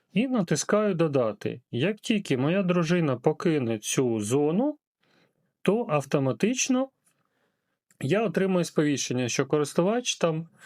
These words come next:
е, з'явився в цій зоні або покинув цю зону. Це може бути домашня адреса, адреса школи вашої дитини чи гуртка, чи, наприклад, е,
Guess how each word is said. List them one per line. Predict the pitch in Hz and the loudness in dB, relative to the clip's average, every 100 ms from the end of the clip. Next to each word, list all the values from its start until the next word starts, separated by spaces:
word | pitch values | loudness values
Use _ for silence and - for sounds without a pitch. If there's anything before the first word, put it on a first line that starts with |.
| - - _ | -20 -20 _
е, | 139 127 127 | -8 -4 -2
з'явився | 117 143 233 285 254 | 0 2 2 0 -4
в | |
цій | 208 233 | -2 0
зоні | 202 202 208 196 | 2 2 2 0
або | 175 127 139 214 | 0 0 0 -2
покинув | 208 127 - 165 175 147 | 0 -2 0 0 2 -2
цю | - - 131 | -4 -2 0
зону. | 113 104 104 | 0 0 0
Це | 104 185 | 0 2
може | 160 131 | 2 0
бути | 117 107 113 | 0 -2 -4
домашня | 104 120 190 262 - 208 | 0 0 0 -2 0 0
адреса, | 190 165 170 160 - | 2 0 0 -2 -2
адреса | 113 120 123 113 113 | 0 0 -2 -2 -6
школи | - 139 120 110 | -2 -2 0 0
вашої | 110 107 - 110 | 0 -2 -2 -2
дитини | 107 104 180 208 175 | -4 -2 0 0 -2
чи | 156 113 | -2 -2
гуртка, | 110 107 - 196 202 185 - - - - - - - _ | -2 -4 -2 0 0 -2 -8 -18 -20 -20 -20 -20 -20 _
чи, | - 143 151 151 139 120 | -2 0 0 0 0 0
наприклад, | 110 107 135 156 131 123 120 - | 0 0 0 0 0 0 -2 -8
е, | - | -4